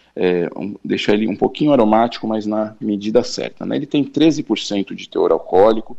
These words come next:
não é um vinho tão leve, apesar da, da linha Mundus eles terem um vinho leve, que tem um teor alcoólico bem baixinho, esse tem treze, né? É, um vinho muito bem feito, é,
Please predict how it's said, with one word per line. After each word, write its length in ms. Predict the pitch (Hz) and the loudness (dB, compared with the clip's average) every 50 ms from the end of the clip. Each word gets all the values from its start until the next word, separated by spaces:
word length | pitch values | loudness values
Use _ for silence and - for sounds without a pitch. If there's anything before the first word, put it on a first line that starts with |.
| - - - - - - - - | -14 -14 -16 -18 -20 -20 -20 -12
não 200 | - 95 98 101 | -6 -4 -2 0
é 40 | 98 98 | 0 -2
um 100 | 98 92 | -2 -2
vinho 240 | 92 95 95 95 | -2 -2 -4 -4
tão 320 | 92 92 - 110 110 104 95 | -4 -4 -2 0 0 0 0
leve, 320 | 95 95 101 107 104 104 | 2 2 0 0 -2 -4
apesar 340 | 104 - 101 90 - 104 110 | -6 -6 -6 -2 2 2 2
da, 260 | 110 104 104 98 92 | 4 4 2 2 0
da 220 | 87 - 92 95 95 | -2 -2 0 0 2
linha 260 | 98 98 98 98 95 | 2 2 0 0 0
Mundus 380 | 95 95 92 90 92 90 85 | 0 0 -2 -2 -4 -4 -2
eles 220 | 92 98 95 95 - | -2 -2 -2 -4 -6
terem 240 | - 107 98 98 95 | -6 -4 -2 -2 -4
um 40 | |
vinho 300 | 90 90 92 92 90 87 | -4 -4 -4 -4 -4 0
leve, 300 | 87 101 104 104 101 - | 2 4 4 4 2 -2
que 120 | - - - | -10 -14 -10
tem 80 | - | -8
um 60 | 101 92 | -8 -8
teor 240 | - - 87 87 | -8 -8 -6 -4
alcoólico 420 | 85 87 - - 92 90 85 - - | -4 -6 -4 -4 -4 -4 -4 -12 -8
bem 220 | - 127 139 147 | -4 -2 -2 0
baixinho, 340 | 135 117 - - - 131 135 - - - _ _ | 0 -2 -4 -6 -8 -10 -10 -10 -14 -20 _ _
esse 300 | - 131 123 - - - | -4 -4 -4 -4 -10 -8
tem 160 | - 101 90 | -6 -6 -6
treze, 540 | - - 107 110 117 131 131 127 135 135 - - - - _ _ | -6 0 2 4 4 4 2 0 -6 -10 -12 -20 -20 -20 _ _
né? 240 | 95 95 107 123 135 - - - - - _ | -4 -2 -2 -2 -4 -8 -18 -20 -20 -12 _
É, 420 | - 92 98 95 95 95 92 90 90 92 - - | 0 4 4 4 4 4 2 2 0 -4 -6 -6
um 160 | 85 107 113 | -6 -6 -4
vinho 360 | 117 123 135 143 151 151 - - - _ _ | -2 0 2 2 2 2 0 -4 -16 _ _
muito 380 | - 113 120 139 165 165 - - | 0 4 4 4 4 2 0 -2
bem 160 | 120 110 101 | -2 0 -2
feito, 560 | - - - 104 107 110 123 123 - 131 127 - _ _ - - _ _ | -4 0 2 4 4 4 2 0 -2 -8 -8 -8 _ _ -20 -20 _ _
é, 560 | - 82 87 87 87 85 85 85 82 82 82 | -4 -2 0 0 0 0 -2 -2 -2 -4 -4